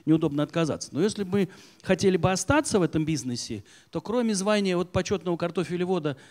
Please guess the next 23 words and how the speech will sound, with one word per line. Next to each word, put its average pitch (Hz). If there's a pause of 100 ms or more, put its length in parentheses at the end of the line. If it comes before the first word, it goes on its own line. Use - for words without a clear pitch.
(160)
а, 131
производителя 170
самого 170
большого 156
картофеля 170
в 175
мире, 240
в 175
общем, 190 (240)
гордиться 170
особо 196
нечем. 117 (400)
В -
силу 220
того, 190
что 180 (260)
основная 180
маржа 214 (440)
в 120
этом 170
виде 131
сельхозбизнеса 147
находится 147